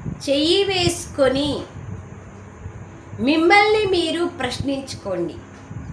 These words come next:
ఏమని అంటే, ఇప్పుడు ఏవైతే బాబా వినిపిస్తున్నారో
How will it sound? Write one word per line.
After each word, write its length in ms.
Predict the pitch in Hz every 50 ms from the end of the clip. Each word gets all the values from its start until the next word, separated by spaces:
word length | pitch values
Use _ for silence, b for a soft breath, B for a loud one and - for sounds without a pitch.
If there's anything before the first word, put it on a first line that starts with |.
| - - - - - - - - - - - - - - - 185
ఏమని 500 | 202 220 240 254 262 262 269 262 254 240
అంటే, 560 | 226 226 - - - 440 453 349 196 - - - - - - - - - - - - - - - - - - - - -
ఇప్పుడు 340 | 269 320 339 - 392 415 427
ఏవైతే 760 | 403 349 294 277 277 285 285 339 339 - - 196 - 392 403
బాబా 500 | 339 339 285 262 269 262 302 330 320 302
వినిపిస్తున్నారో 1400 | 302 285 277 285 - - 277 277 - - - 254 247 240 247 240 233 240 254 294 339 - - 262 208 - - -